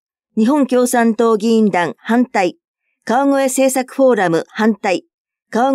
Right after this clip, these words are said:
越未来の会賛成。令和新選組賛成。日本維新の会賛成。無所属A賛成。無所属B賛成。無所属C賛成。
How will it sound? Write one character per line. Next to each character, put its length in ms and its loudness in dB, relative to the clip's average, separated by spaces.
越 60 0
未 160 2
来 180 0
の 140 0
会 320 -2
賛 260 -2
成。 420 -2
令 240 0
和 140 0
新 240 0
選 320 0
組 320 0
賛 260 -2
成。 420 0
日 280 0
本 180 0
維 140 -2
新 260 0
の 100 0
会 320 -4
賛 280 -2
成。 420 -2
無 100 0
所 140 0
属 320 -2
A 340 0
賛 260 -2
成。 440 0
無 80 0
所 120 0
属 300 -2
B 320 0
賛 260 -2
成。 400 -2
無 80 2
所 160 0
属 220 -4
C 340 -2
賛 260 -2
成。 440 -2